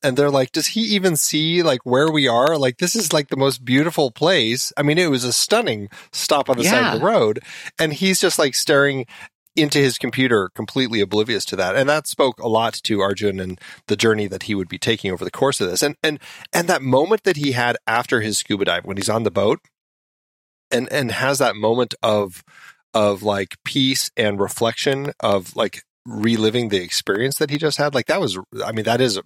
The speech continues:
Speaker 1: powerful, um, reaction to,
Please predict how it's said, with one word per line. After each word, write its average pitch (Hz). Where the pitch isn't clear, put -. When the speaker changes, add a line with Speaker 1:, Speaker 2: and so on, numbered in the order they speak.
Speaker 1:
powerful, 110
um, 90
reaction 110
to, 92